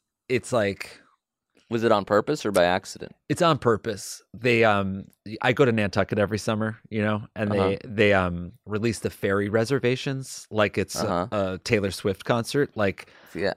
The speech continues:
Speaker 1: on this,
Speaker 2: <laughs>
Speaker 1: on this day, on
Speaker 2: Yeah.
Speaker 1: January seventeenth at five A M, the
Speaker 2: Uh-huh.
Speaker 1: reservations for ferry go, they go live, and you have
Speaker 2: Yeah.
Speaker 1: to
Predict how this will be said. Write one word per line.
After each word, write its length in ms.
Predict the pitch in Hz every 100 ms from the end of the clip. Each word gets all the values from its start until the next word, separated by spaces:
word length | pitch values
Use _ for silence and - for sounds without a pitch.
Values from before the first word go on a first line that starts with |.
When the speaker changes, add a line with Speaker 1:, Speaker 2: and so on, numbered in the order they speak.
| -
Speaker 1:
on 360 | 123 139 127
this, 360 | 107 123 - -
Speaker 2:
<laughs> 40 | -
Speaker 1:
on 240 | 135 147
this 240 | 131 139 -
day, 440 | 110 107 123 139 -
on 460 | 120 120 110 107 95
Speaker 2:
Yeah. 180 | 87 90
Speaker 1:
January 420 | 131 120 120 123
seventeenth 760 | 113 117 113 104 104 113 - - _ _ _
at 140 | - 120
five 360 | - 110 113 117
A 140 | 110
M, 360 | 95 104 123 120 _ _ _ -
the 80 | 113
Speaker 2:
Uh-huh. 60 |
Speaker 1:
reservations 640 | 110 110 110 104 104 127 110
for 480 | - 104 98 90 - 78
ferry 500 | - 110 110 110 98 -
go, 360 | 113 107 104 104 -
they 120 | 113
go 200 | 98 107
live, 580 | 90 92 90 87 - - _ _ _ _
and 120 | - 104
you 100 | 107
have 300 | 107 85 73
Speaker 2:
Yeah. 260 | 110
Speaker 1:
to 20 | 98